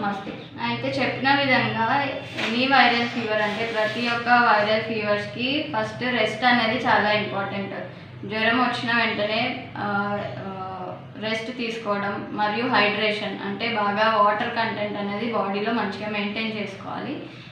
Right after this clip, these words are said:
ఈ రెండు అనేది డెంగ్యూ ఫీవర్ యొక్క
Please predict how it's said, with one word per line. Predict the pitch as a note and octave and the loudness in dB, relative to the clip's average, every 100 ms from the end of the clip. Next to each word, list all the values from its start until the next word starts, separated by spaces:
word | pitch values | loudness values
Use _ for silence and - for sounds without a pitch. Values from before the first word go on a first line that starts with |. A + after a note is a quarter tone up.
| - A#3+ | -10 -4
ఈ | A#3+ | 0
రెండు | A#3+ C4 D4 | 2 6 6
అనేది | C#4 A#3+ A3+ C4+ C4+ | 8 6 4 4 2
డెంగ్యూ | - A#3 A#3+ | 2 2 0
ఫీవర్ | B3+ A#3+ G#3+ G#3+ | 0 -2 0 0
యొక్క | G#3+ G#3 A3+ D4 E4+ | 2 0 2 2 2